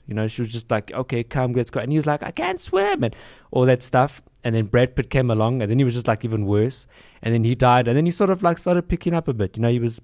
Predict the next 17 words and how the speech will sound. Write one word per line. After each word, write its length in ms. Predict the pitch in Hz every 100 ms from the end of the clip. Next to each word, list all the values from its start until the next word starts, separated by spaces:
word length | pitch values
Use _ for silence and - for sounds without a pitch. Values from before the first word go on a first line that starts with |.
| _ -
a 40 |
bit 240 | 139 131 127
more 320 | 120 117 110 -
here, 500 | - - 120 123 131
you 200 | 110 107
know. 200 | 110 131 - _ _ -
And 140 | 110 113
then, 100 | 120
of 120 | -
course, 220 | 123 110
he 100 | 113
was, 260 | 104 98 -
like, 220 | 95 -
the 100 | -
enemy. 420 | 98 101 101 107
And 160 | - 113
then 320 | 139 131 107